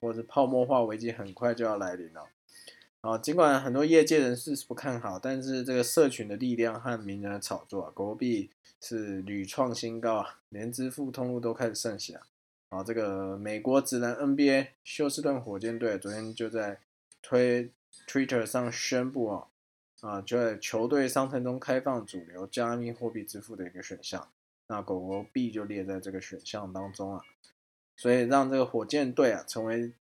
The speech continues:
就是西区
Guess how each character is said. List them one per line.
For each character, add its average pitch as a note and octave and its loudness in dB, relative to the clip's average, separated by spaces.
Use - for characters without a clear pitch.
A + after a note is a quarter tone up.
就 A#2 -4
是 G#2 -4
西 - 4
区 C#3+ 6